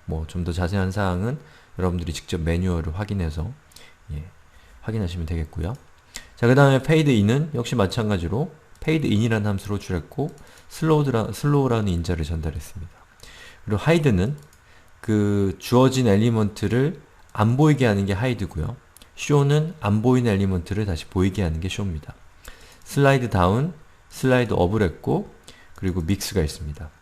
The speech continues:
자, 그럼 이 중에서 이 믹스가 대단히 흥미로운데요. 자,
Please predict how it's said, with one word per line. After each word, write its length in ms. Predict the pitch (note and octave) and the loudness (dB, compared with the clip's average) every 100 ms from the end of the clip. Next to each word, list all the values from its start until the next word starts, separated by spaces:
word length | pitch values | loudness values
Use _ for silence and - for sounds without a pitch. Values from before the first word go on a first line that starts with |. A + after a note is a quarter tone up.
| _ - - - | _ -20 -20 -4
자, 100 | A2 | 2
그럼 140 | A2+ | 4
이 80 | G#2+ | 4
중에서 440 | B2+ A2+ A#2+ G2+ | 4 4 4 0
이 120 | F2+ | 0
믹스가 720 | F2+ G#2+ - B2+ A#2 G2+ - - | 0 -2 0 0 2 2 -4 -6
대단히 420 | F#2 G#2 G2+ F#2+ | -2 0 0 0
흥미로운데요. 760 | B2+ C#3+ B2 F#2+ D#2 E2 A2+ - - - - - - | 0 2 2 2 0 -4 -4 -8 -12 -14 -14 -16 -18
자, 260 | - F2+ - | -4 -4 -4